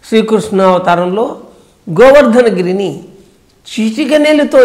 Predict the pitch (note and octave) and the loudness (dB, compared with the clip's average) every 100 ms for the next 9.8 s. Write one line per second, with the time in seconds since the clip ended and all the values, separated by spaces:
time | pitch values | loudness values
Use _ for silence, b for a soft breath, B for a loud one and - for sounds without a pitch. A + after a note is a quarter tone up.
0 | G3+ - G3+ G3 F#3+ E3 D#3+ D#3 - - | 2 -4 -4 -4 -4 -8 -6 -10 -12 -20
1 | b b - D#3+ D#3 E3 G3+ B3+ C#4 B3 | b b -6 -2 0 0 2 2 2 0
2 | G3 - - - - E3+ D#3+ - C#3+ - | -4 -6 -16 -12 -4 -2 -2 -6 -6 -8
3 | - - b b b b D3+ D3 F3+ G#3+ | -12 -20 b b b b 0 4 4 4
4 | A#3+ A#3+ G3 - G3 D#3+ C#3+ B2 G#2+ - | 2 2 -4 -4 -4 -4 -4 -8 -12 -14
5 | _ _ - _ _ _ _ _ - _ | _ _ -20 _ _ _ _ _ -20 _
6 | - G#4+ A3 D#3 D#3+ - B B B B | -10 -6 -2 -2 -4 -10 B B B B
7 | B G3+ A#3+ D4 E4 C4+ A#3 - C#4+ A#3 | B 0 2 4 4 2 0 0 0 0
8 | - F3 G3+ F3+ D3 D3 F#3+ - - E3+ | -2 -2 -2 0 0 -2 -6 -14 -6 -2
9 | E3+ D#3+ C3+ B2+ - C3+ B2 | -2 -2 -2 -6 -12 -10 -10